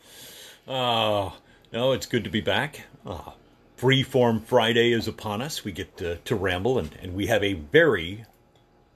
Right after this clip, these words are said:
you know, hot current topic. Not gonna, not just, the kimono is fluttering, but it's not yet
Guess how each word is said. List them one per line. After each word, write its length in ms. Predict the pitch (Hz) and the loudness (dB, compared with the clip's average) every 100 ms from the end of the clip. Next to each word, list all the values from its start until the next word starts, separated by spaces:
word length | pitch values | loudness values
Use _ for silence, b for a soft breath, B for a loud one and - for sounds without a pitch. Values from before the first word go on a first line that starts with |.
| _ _ | _ _
you 100 | 110 | -6
know, 100 | 82 | -6
hot 360 | - 117 113 - | -2 -2 -2 -4
current 380 | - 113 - - | -2 0 -2 -4
topic. 480 | 95 - 101 - - B B - | -6 -4 -8 -12 -20 B B -10
Not 220 | 73 110 | -6 0
gonna, 220 | 151 147 131 _ - | 2 2 0 _ -10
not 180 | 104 - _ _ | -8 -10 _ _
just, 180 | - 123 - 147 - | -10 -10 -12 -20 -12
the 80 | |
kimono 480 | - 180 214 226 208 | 0 6 6 8 6
is 120 | 180 | 4
fluttering, 600 | - 208 214 151 113 98 | 2 4 4 4 2 -2
but 100 | 95 | -4
it's 180 | 110 - | -4 -4
not 280 | 120 143 104 | -6 -6 -2
yet 180 | 131 | -2